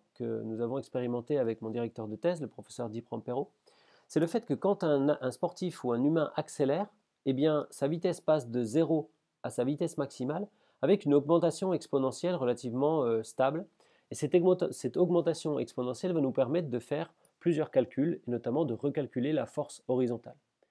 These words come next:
Pour info, cette croissance exponentielle de vitesse caractérise le, la course en sprint, l'accélération chez les athlètes de très haut niveau. Vous avez ici un exemple avec Christophe Lemaître.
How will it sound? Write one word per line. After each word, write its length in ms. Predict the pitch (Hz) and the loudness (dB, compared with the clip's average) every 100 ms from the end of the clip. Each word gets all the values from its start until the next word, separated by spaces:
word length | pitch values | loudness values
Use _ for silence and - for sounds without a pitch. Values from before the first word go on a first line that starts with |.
| _ _ _ _ | _ _ _ _
Pour 140 | - 139 | 6 6
info, 340 | 139 190 240 - _ _ _ _ | 8 6 4 -2 _ _ _ _
cette 320 | - 135 - _ | 0 0 0 _
croissance 440 | - 175 175 190 175 | 0 2 4 0 0
exponentielle 480 | - 147 143 - 151 | -2 0 0 0 2
de 80 | |
vitesse 420 | 127 127 180 196 - | 2 2 0 -2 0
caractérise 760 | 156 151 - 156 151 135 117 - | 0 0 0 -2 0 -4 -6 0
le, 340 | 123 120 113 | 2 4 2
la 100 | 117 | 0
course 300 | 117 165 - | 0 -2 -2
en 80 | 139 | -4
sprint, 360 | - 156 143 - | -4 -4 -4 -2
l'accélération 840 | 135 - 147 143 139 139 143 127 _ _ _ | -4 -2 -2 2 0 0 -4 -6 _ _ _
chez 140 | - | -2
les 120 | 123 | 2
athlètes 240 | 131 127 127 | 2 2 0
de 100 | 120 | -2
très 200 | - 139 | 0 2
haut 100 | 131 | 4
niveau. 300 | 135 165 226 _ | 2 -2 -6 _
Vous 80 | 113 | -8
avez 180 | 110 120 | -4 -2
ici 200 | 117 135 | -2 -2
un 80 | 120 | -2
exemple 340 | 113 131 - | -2 -2 -4
avec 120 | 117 | -10
Christophe 360 | - 117 113 - | -12 -12 -12 -8
Lemaître. 340 | 123 180 - | -4 -4 -8